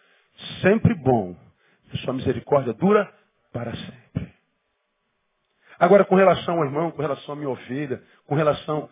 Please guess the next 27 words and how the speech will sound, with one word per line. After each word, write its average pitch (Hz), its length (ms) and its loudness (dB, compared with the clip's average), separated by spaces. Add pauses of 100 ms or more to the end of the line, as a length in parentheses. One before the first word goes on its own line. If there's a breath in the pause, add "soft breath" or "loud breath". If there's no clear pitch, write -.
(140)
à, 131 240 -4
à - 20 -14
tua 165 200 2
visão 139 340 -6
sobre 135 260 -8
mim, 151 160 -8
não. 127 240 -10 (240 soft breath)
Como 143 140 -2
você 147 200 -2
já 147 100 4
aprendeu 139 320 2
aqui, 175 300 0 (160 loud breath)
nós 185 360 6
não 185 100 4
conhecemos 190 680 2
ninguém, 185 480 4
nós 156 400 4
imaginamos 208 1080 4
o 120 180 -6
outro. - 220 -14 (1700)
"Ah, 220 120 4
eu 285 100 2
conheço 294 260 0
fulano." 214 300 2
Você 139 240 -10
imagina 175 560 -8
fulano. 113 420 -16